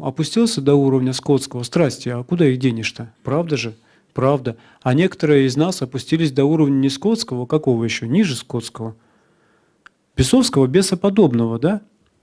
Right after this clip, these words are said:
Когда уже страсти превышают с-, скотский уровень или, или, или ниже ещё скотского уровня. Ну, то есть, э, там уже вообще мерзость. И тем не менее, в человеческом обществе сейчас это признаётся, проповедуется,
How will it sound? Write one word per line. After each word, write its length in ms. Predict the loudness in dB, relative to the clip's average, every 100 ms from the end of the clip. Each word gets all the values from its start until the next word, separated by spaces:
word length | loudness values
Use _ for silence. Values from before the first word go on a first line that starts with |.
| _
Когда 240 | -4 4 6
уже 200 | 6 2
страсти 580 | 2 0 0 0 -2 -2 -20 _ _ 0
превышают 720 | 2 2 0 2 0 -2 -6
с-, 100 | -18 -18
скотский 500 | -16 0 0 0 -6
уровень 640 | 0 2 4 2 -4 -10 -4
или, 160 | 0 2
или, 140 | 2
или 320 | 2 0 0
ниже 420 | 0 2 2 2 -2
ещё 260 | -2 -6
скотского 560 | -10 -2 -2 -2 -6 -2
уровня. 480 | -2 -2 -4 -8 -12 -18 -20 -8
Ну, 80 | 0
то 80 |
есть, 160 | 0 0
э, 80 | -2
там 220 | 0 0
уже 140 | 0 0
вообще 260 | 0 0
мерзость. 600 | 2 4 2 0 -8 -12 -20 _ -12
И 80 | 0
тем 200 | 2 2
не 120 | 2
менее, 680 | 0 2 2 2 0 -4
в 60 | -4
человеческом 520 | 4 4 4 2 2
обществе 320 | 2 0 -6
сейчас 440 | -6 -6 -2 0 0
это 260 | -2 -4 -8 -20 _
признаётся, 840 | -2 0 2 2 4 2 0 -8 -8 -6
проповедуется, 1000 | -2 0 0 2 2 2 -2 -2 -8